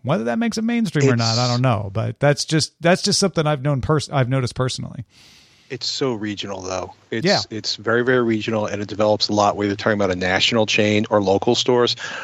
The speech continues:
Speaker 2: There are a lot of small mom and pop shops here in Saint Louis. There are still not as bad as it was a year ago, but there are still a lot of places where you can't even use contactless payment or a chip. Now, I'd say it's down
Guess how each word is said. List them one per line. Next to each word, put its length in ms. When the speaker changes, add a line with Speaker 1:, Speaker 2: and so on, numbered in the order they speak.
Speaker 2:
There 140
are 80
a 80
lot 300
of 80
small 320
mom 240
and 80
pop 260
shops 440
here 200
in 100
Saint 240
Louis. 380
There 200
are 60
still 500
not 300
as 120
bad 280
as 120
it 80
was 520
a 40
year 240
ago, 240
but 140
there 120
are 40
still 180
a 120
lot 100
of 60
places 440
where 80
you 120
can't 260
even 180
use 200
contactless 680
payment 300
or 160
a 60
chip. 400
Now, 280
I'd 160
say 140
it's 140
down 540